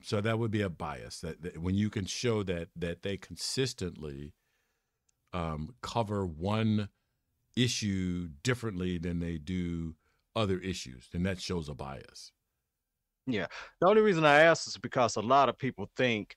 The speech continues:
Speaker 2: in this current climate we're in that a lot of, um, some stations are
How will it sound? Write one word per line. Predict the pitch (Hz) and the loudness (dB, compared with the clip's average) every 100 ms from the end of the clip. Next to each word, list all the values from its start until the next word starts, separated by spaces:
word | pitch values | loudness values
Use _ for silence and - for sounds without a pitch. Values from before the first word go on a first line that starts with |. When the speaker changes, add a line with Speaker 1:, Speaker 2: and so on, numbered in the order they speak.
| - - _ | -20 -20 _
Speaker 2:
in | 98 98 | -4 -2
this | 101 - - _ _ _ - | -2 -4 -12 _ _ _ -6
current | 131 110 101 - _ - | -2 0 0 -4 _ -4
climate | 123 113 95 | 0 2 0
we're | 95 87 92 | -2 -2 -2
in | 90 92 92 - | -4 -4 -8 -6
that | 101 101 - - | -4 -4 -6 -6
a | 104 | -4
lot | 107 110 | 0 0
of, | 101 90 98 | -2 -2 -2
um, | 90 85 73 98 - _ _ _ _ _ _ _ _ - | -2 -2 -4 -10 -16 _ _ _ _ _ _ _ _ -10
some | - 127 | -2 -2
stations | 107 - 127 127 - 95 98 - - | 0 2 2 2 0 -2 -4 -6 -6
are | 101 98 90 90 | -4 -2 -2 -4